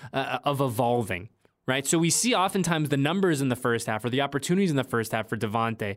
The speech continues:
are good, right? He's getting his shots up. Second half,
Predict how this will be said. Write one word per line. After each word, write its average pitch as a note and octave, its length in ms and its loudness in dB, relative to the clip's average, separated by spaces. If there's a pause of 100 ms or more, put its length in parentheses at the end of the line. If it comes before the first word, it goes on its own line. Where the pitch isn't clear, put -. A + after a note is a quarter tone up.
(320)
are C3 80 0
good, A#2 420 -2 (240)
right? B2+ 140 0
He's B2+ 160 -2
getting E3+ 260 0
his E3 160 2
shots G#2+ 380 0
up. - 180 -6 (1040)
Second G#3+ 380 0
half, G#3+ 340 0